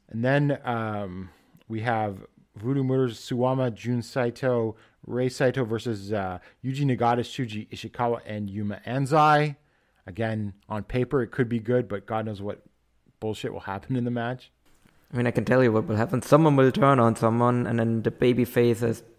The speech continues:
Speaker 2: definitely get the win here.
Speaker 1: Yeah, An-, Anzai could easily pin one of the Saitos again, so that's probably what's gonna happen.
Speaker 2: Or he gets another pin on Suwama.
Speaker 1: Yep.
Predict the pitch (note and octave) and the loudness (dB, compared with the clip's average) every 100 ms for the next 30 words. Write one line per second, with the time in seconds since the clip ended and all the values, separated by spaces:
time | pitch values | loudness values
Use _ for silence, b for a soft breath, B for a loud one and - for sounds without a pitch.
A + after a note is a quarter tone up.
0 | - A#2 - A2+ A#2 A2+ A2 - A2+ A#2+ | -2 0 0 -4 -2 0 -2 0 -2 0
1 | A2 A#2 - - _ _ _ - A2 A2 | -2 -4 -6 -16 _ _ _ -10 -4 -4
2 | A2 G2+ C#3 D#3+ C3+ D3 C#3+ C3 - B2 | -4 0 2 2 0 2 4 2 2 -2
3 | G#2+ A2+ G#2 A#2+ G#2+ G#2 G2 - G2 F#2 | -2 -4 -4 -4 -4 -4 -8 -8 -10 -8
4 | F#2 F#2 F2+ F2+ E2 _ - E2 E2 E2 | -10 -12 -12 -12 -14 _ -16 -14 -14 -18
5 | _ _ _ _ _ _ - G2+ G2+ G2 | _ _ _ _ _ _ -20 -20 -14 -14
6 | - F#2 G#2+ B2 B2 - B2+ C3 B2+ C#3+ | -12 -10 -6 -6 -8 -10 -12 -6 2 4
7 | B2+ A2+ A#2+ A2+ A2 A#2 A2 A2 A2 B2 | 4 4 2 0 2 2 0 0 -2 -2
8 | G#2 G2+ - | -2 -6 -8